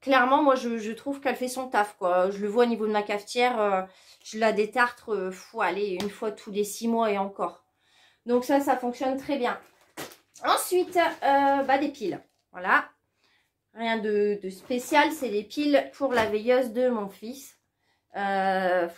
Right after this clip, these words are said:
une veilleuse, ça bouffe quand même pas mal de piles, donc je les achète à Action. Un jour, j'investirai dans des piles rechargeables. <clears throat> Ensuite, pour ma terrasse, donc j'ai pris des petites, enfin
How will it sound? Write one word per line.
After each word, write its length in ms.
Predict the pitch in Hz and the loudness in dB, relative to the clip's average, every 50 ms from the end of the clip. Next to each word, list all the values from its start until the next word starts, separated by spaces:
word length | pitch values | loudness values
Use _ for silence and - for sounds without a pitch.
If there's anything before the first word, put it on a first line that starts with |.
| - - _ 220 | -18 -20 _ -12
une 240 | 214 214 214 214 | -8 -6 -4 -4
veilleuse, 320 | 208 202 208 202 226 247 277 | 0 2 2 2 2 0 0
ça 220 | 269 - 233 202 | -2 -4 -6 -6
bouffe 200 | 202 226 254 - - | -6 -6 -10 -10 -6
quand 80 | - 240 | -4 -2
même 160 | 220 220 226 | -2 -2 -2
pas 100 | 240 226 | -2 -2
mal 180 | 220 226 214 | -2 -2 -2
de 80 | 208 214 | -4 -6
piles, 220 | 214 - 233 233 | -8 -10 -10 -8
donc 160 | 220 214 214 202 | -6 -6 -6 -6
je 60 | 202 | -4
les 120 | 202 196 | -2 0
achète 280 | 202 202 202 214 202 202 | 0 0 0 -4 -4 -4
à 60 | 185 | -4
Action. 300 | 180 180 - - - - 185 - _ _ _ - - _ _ _ _ _ - - - _ _ _ | -6 -6 -8 -14 -20 -20 -20 -20 _ _ _ -20 -20 _ _ _ _ _ -20 -20 -20 _ _ _
Un 160 | - 262 302 302 | 0 2 4 6
jour, 200 | 285 359 415 392 | 6 6 6 6
j'investirai 720 | 320 330 320 302 339 349 339 - - 320 302 302 302 311 311 | 6 4 4 4 4 0 0 -2 -4 -4 -2 -2 -2 0 0
dans 160 | 262 269 262 | 0 0 0
des 100 | 262 269 | -2 -4
piles 240 | 277 - 294 277 262 | -4 -4 -4 -4 -2
rechargeables. 720 | 247 269 262 - 269 226 214 208 208 202 202 214 220 - - 214 220 226 - - - - - - - | -4 -4 -4 -4 -4 -4 -4 -6 -6 -6 -4 -4 -4 -4 -2 -2 -2 -4 -6 -8 -10 -10 -10 -8 -4
<clears throat> 1040 | 302 311 277 233 208 - - - - - - _ _ _ _ _ - - - - - | -4 -2 -2 -2 -4 -8 -10 -12 -14 -16 -20 _ _ _ _ _ -20 -20 -20 -10 -2
Ensuite, 560 | 262 349 392 381 - - 370 359 - - - 240 190 185 185 - _ - - - - - - _ _ | 0 0 0 0 -2 -2 -2 -2 -2 -2 -2 -2 -2 -2 -4 -10 _ -20 -20 -20 -20 -20 -20 _ _
pour 180 | _ 339 339 349 | _ 0 2 2
ma 160 | 339 311 311 | 4 4 2
terrasse, 500 | 311 - 330 294 262 220 190 190 - - 208 | 2 0 -2 0 2 2 0 0 -2 -8 -6
donc 200 | 220 277 311 302 | -4 -2 -2 -2
j'ai 180 | - 254 254 | -2 -4 -4
pris 280 | 254 - - 285 285 240 | -4 -4 -4 -4 -4 0
des 140 | 208 208 202 | 0 -2 -2
petites, 520 | - - 262 254 - - - - _ - 196 - - | -2 -6 -12 -12 -14 -16 -20 -14 _ -6 -6 -6 -6
enfin 280 | - - 196 175 - | -6 -8 -8 -8 -8